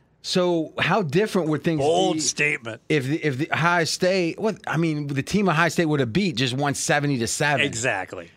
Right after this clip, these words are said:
Speaker 1: Yeah, okay, I thought.
Speaker 2: Yeah, no, I wasn't being
Speaker 1: I mean, who
Speaker 2: sarcastic.
Speaker 1: knows, right? But,
Speaker 2: Oh, we
Speaker 1: but,
Speaker 2: know.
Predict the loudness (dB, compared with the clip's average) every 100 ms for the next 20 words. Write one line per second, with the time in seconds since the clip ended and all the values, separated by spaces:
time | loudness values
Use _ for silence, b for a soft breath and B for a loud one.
0 | -4 0 4 2 2 -2 0 -2 -4 -4
1 | 0 2 2 0 -2 -2 0 2 2 2
2 | 4 4 2 2 4 4 2 -2 -2 0
3 | 0 2 0 0 -4 -8